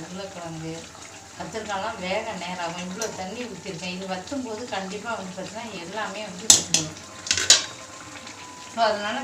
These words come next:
வேக வந்து நல்லா கொஞ்சம் கொதிக்க விடுங்க. இப்போ வந்து பார்த்தீங்கன்னா, வெந்துருச்சான்னு பாருங்க. உருளைக்கிழங்கு வந்து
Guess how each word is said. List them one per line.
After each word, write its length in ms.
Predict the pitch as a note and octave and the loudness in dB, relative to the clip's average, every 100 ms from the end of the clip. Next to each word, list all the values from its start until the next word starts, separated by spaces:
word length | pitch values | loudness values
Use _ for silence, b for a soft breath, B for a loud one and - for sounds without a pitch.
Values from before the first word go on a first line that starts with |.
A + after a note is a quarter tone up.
| G#3+ | 0
வேக 180 | A#3 B3 A#3 F#3 F3 E3 - F#3+ | -2 -2 -2 -2 -2 -4 -4 -4
வந்து 200 | G#3+ B3 G3+ F3+ | 2 2 4 2
நல்லா 240 | F3+ A#3 A#3+ | 2 2 0
கொஞ்சம் 300 | G3 A#3+ C4 - - - - - - - - - - - - - - - A#3+ | 0 0 0 -2 -4 -4 -4 -8 -10 -10 -10 -8 -8 -10 -10 -10 -10 2 6
கொதிக்க 280 | A#3+ B3 B3 F3+ | 6 8 10 10
விடுங்க. 280 | E3 D#3 C#3 - - - - - - - - - - - - - - - - - - - - - - - - - - - - - - - - - - G#4+ - - - - - - - - F#3+ | 6 2 -2 -6 -8 -8 -10 -10 -10 -10 -10 -10 -10 -10 -10 -10 -10 -10 -10 -10 -10 -10 -10 -10 -10 -10 -10 -10 -10 -10 -10 -10 -8 -10 -12 -14 -14 -12 -12 -10 -10 -12 -12 -12 -12 -4 -4
இப்போ 200 | - B3+ A3 | 0 2 2
வந்து 180 | F#3+ G3 F#3+ | 0 -2 0
பார்த்தீங்கன்னா, 420 | D#3+ E3+ F3+ G#3+ A3+ - - - D#3 | 0 0 0 0 -2 -8 -10 -8 2
வெந்துருச்சான்னு 680 | F#3+ - B3+ - G3+ G3 G3 F#3 | 10 10 10 0 0 2 2 0
பாருங்க. 280 | F3 E3+ G3 F#3 | 0 0 -2 0
உருளைக்கிழங்கு 580 | G3 A#3 A3+ G3 E3+ | -2 -2 0 -2 -2
வந்து 160 | E3 | -4